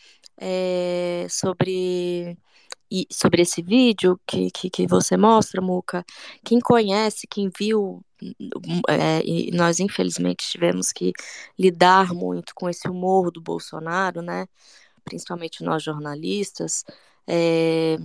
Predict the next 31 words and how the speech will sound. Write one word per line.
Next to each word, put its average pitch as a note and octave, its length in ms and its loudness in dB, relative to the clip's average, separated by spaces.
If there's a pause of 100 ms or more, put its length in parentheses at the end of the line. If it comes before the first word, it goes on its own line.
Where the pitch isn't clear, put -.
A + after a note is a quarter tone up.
(460)
sempre G#3+ 400 4
que - 100 -18
se - 140 -8
fala F#3+ 380 0
do, F#3 520 -6
do, F3+ 360 -8
de F3 320 -2
algo E3+ 640 2
relacionado E3 640 -6
ao D#3+ 100 -6
filho, F#3 880 -2
a E3+ 120 0
um, E3+ 100 -10 (260)
a E3+ 100 -4
uma E3+ 200 -6
investigação F3 1080 -2 (400)
de F#3 100 -6
um F3+ 60 -4
filho, F#3 520 -2
a F3+ 60 4
investigação F3+ 920 -4 (320)
de F3+ 120 2
alguém F3+ 380 2
próximo F3+ 480 2
a F3 120 0
ele, F#3 400 0 (200)
ele F#3+ 180 0
reage F#3 540 4
dessa E3+ 320 -8
forma, D3+ 480 -10
né? D#3 220 -6